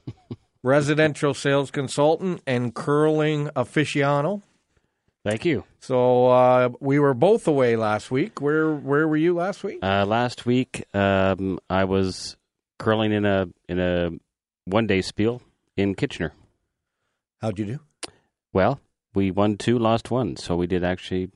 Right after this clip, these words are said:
Speaker 2: pretty good.
Speaker 1: Good.
Speaker 2: Yeah.
Speaker 1: And new team, new team that you guys formed together?
Speaker 2: Uh, new team, yep. New team got picked up, uh, just playing with a bunch of gu-, uh, well, a few guys for a seniors team, so seniors. And that's,
Speaker 1: Seniors.
Speaker 2: yeah, I know.
Speaker 1: Oh,
Speaker 2: Yeah.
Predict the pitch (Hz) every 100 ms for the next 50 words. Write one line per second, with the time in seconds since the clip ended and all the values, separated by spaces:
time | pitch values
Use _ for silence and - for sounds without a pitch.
0 | _ - 101 120 139 - - 131 127 _
1 | 120 107 123 117 127 123 127 120 117 123
2 | 117 117 117 113 117 110 - 120 113 110
3 | 110 120 139 - 104 107 117 131 131 131
4 | 123 - 120 - 110 113 - 113 107 98
5 | - - 107 107 _ - - 90 87 87
6 | 87 82 _ 85 _ _ - 98 - 101
7 | 95 92 98 95 90 - - 85 85 -
8 | - 95 - 110 101 95 90 - _ _
9 | _ _ - 95 - 117 98 87 - 95
10 | 107 - 95 90 90 80 - _ _ _
11 | - - 98 76 71 80 82 - 107 80
12 | 80 90 90 92 92 101 107 - 104 -
13 | 87 90 90